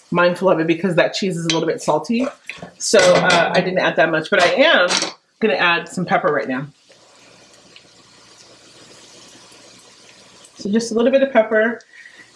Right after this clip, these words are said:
and we're gonna add some white wine, some Pinot Grigio. It's a dry white wine. You can use Chardonnay if you have it, but Pinot Grigio is better. Um, this is about, um, it's about a half a cup. You can add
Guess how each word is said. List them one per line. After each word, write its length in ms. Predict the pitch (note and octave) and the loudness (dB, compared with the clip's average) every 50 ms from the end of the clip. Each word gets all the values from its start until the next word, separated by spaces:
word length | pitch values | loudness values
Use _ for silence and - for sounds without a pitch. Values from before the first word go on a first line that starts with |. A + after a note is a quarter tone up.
| - - | -6 0
and 500 | G#3+ G#3+ G#3 G#3 G3+ G3+ G3 G3+ G3+ F#3+ | 2 4 4 4 4 2 2 0 -2 0
we're 120 | F#3+ G3+ G3+ | 0 2 2
gonna 180 | G#3 G#3 - - | 2 0 0 0
add 520 | G3+ G3 F#3+ F#3 F#3+ F#3+ F#3+ F#3+ F#3 - _ _ _ _ _ _ _ _ _ - - - - _ _ _ _ _ _ _ _ _ _ _ - - - - - - - - - - - - - - | 2 4 4 4 4 2 0 -2 -6 -14 _ _ _ _ _ _ _ _ _ -14 -14 -14 -16 _ _ _ _ _ _ _ _ _ _ _ -20 -20 -20 -20 -20 -20 -20 -20 -20 -20 -20 -20 -14 -8
some 260 | - - G#3 G3 F#3+ | -6 -4 -2 0 2
white 260 | F#3+ F#3+ F#3+ - - | 2 2 2 2 0
wine, 560 | A3+ - F3+ E3+ F3 F#3 G#3+ A#3+ B3+ B3+ - - _ _ _ _ - - _ _ _ _ - - - - - - - - - | 0 0 2 2 2 2 0 -2 -4 -4 -6 -14 _ _ _ _ -20 -20 _ _ _ _ -20 -20 -20 -20 -20 -20 -20 -20 -8
some 160 | - G#3+ G3 | -4 -4 -4
Pinot 300 | - - A#3+ A#3 B3 A#3 | -2 0 2 2 2 2
Grigio. 260 | A#3 A#3 A#3+ A3 B3 | 2 2 0 2 4
It's 140 | A3+ A3 A#3 | 2 2 2
a 80 | A#3 G3 | 0 -2
dry 320 | F#3 G3+ G3 G3 F#3+ G#3 | 0 0 2 2 2 2
white 280 | G#3+ G#3 G#3+ A3 - - | 2 2 2 2 0 0
wine. 380 | F3+ E3 E3 E3 E3+ F3+ F#3+ | -2 0 0 0 -2 -4 -6
You 80 | G3+ A3+ | -6 -2
can 140 | C4 C4 B3 | 0 0 2
use 160 | B3 A#3+ A3+ | 2 0 0
Chardonnay 340 | - G#3+ F#3+ F#3+ F#3+ F3+ F3 | 0 0 0 0 0 0 -2
if 140 | F3+ - F3 | -2 -2 -2
you 80 | E3 | -2
have 180 | F#3 E3+ E3 E3+ | 0 2 2 2
it, 140 | E3+ E3 - | 2 0 0
but 140 | D#3+ D#3 | -4 -4
Pinot 280 | - - F#3 F#3 F#3 F3+ | -4 -2 -2 0 0 0
Grigio 280 | F3+ E3 E3 D3+ F#3 G3 | -2 -2 -2 0 0 -2
is 80 | F#3+ - | 0 0
better. 460 | - D#3 D#3 D#3 E3+ G#3 B3+ - - _ _ _ - - - - - - | 0 0 2 2 0 0 0 -4 -10 _ _ _ -20 -20 -20 -20 -8 -2
Um, 260 | - G3+ G3 F#3 F#3+ G#3 | 0 2 2 2 2 0
this 160 | B3 A#3+ D#4 | -2 -2 -2
is 100 | C#4 C#4 | -2 0
about, 480 | E4+ A3+ A#3 A3+ A3 G#3+ G#3+ G#3+ - | 2 4 4 6 6 6 6 4 2
um, 500 | F#3 F#3+ F#3 F3+ F3+ F3+ F3 F#3+ F3+ D3+ - _ - - - | -2 -2 -2 -2 -2 -2 -4 -6 -8 -8 -10 _ -12 -6 -4
it's 100 | A#3+ A3+ | -2 0
about 440 | A3 A3+ A#3 A3+ A3+ A3+ A3+ - - _ _ - | 2 4 4 4 4 2 -2 -8 -14 _ _ -6
a 60 | F#3+ | -4
half 180 | F#3+ G3 F#3+ F#3+ | -2 -2 -4 -4
a 60 | - | -4
cup. 380 | - G3 E3 D3+ - - - - _ _ _ _ _ _ _ _ - - - - - - - - | -2 0 0 0 -2 -6 -14 -20 _ _ _ _ _ _ _ _ -20 -20 -20 -20 -20 -20 -20 -12
You 160 | - - G#3+ | -8 -4 0
can 100 | G#3+ B3 | 2 2
add 140 | G#3+ G#3 G#3 | 2 2 2